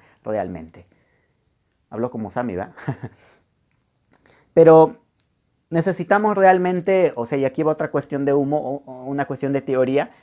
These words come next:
del, del, del debe ser. O sea, necesitamos realmente organizar nuestra semana. Lo necesitamos,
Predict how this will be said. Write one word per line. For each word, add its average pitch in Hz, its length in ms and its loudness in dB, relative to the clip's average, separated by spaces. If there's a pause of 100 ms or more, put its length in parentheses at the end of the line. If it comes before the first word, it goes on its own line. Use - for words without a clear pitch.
(100)
del, 110 420 0
del, 120 340 -2
del 120 280 -4
debe 170 320 2
ser. 156 440 -6 (360)
O 120 100 -12
sea, 147 180 -2
necesitamos 165 840 0
realmente 147 720 0
organizar 117 420 -6
nuestra 117 240 -10
semana. 87 380 -14 (260)
Lo 165 420 6
necesitamos, 160 1400 -4